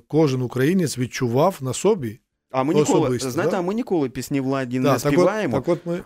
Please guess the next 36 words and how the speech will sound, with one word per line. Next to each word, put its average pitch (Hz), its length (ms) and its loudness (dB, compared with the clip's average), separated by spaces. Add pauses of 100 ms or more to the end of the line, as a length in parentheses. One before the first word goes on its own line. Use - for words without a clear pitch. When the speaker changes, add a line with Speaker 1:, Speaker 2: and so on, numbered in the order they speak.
Speaker 2:
А, 143 220 2
а 160 100 0
що 214 220 -2
гальмує, 175 640 -2
та? 147 180 -2
Я 139 140 0
так 139 180 -6
розумію, 143 300 -2
Speaker 1:
Так 156 80 6
от 151 60 4
Speaker 2:
що, 151 80 2
Speaker 1:
я, 160 180 2
Speaker 2:
що 147 140 0
Speaker 1:
я 160 60 2
Speaker 2:
далеко 170 380 0
не 165 120 -2
все 160 160 -6
Speaker 1:
Да, 160 100 0
Speaker 2:
виконано. 123 380 0
Speaker 1:
я, 156 160 0
тому 185 320 0
я 175 100 2
хотів 185 320 -2
би 165 120 0
з-, 156 180 -6
зосередитися, 143 480 -2
виходячи 147 340 -2
з - 40 -12
того, 160 140 0
що - 160 -6
у - 20 -2
нас 147 180 0
небагато 151 440 0
часу 185 340 -2
в 135 40 2
ефірі, 117 380 -4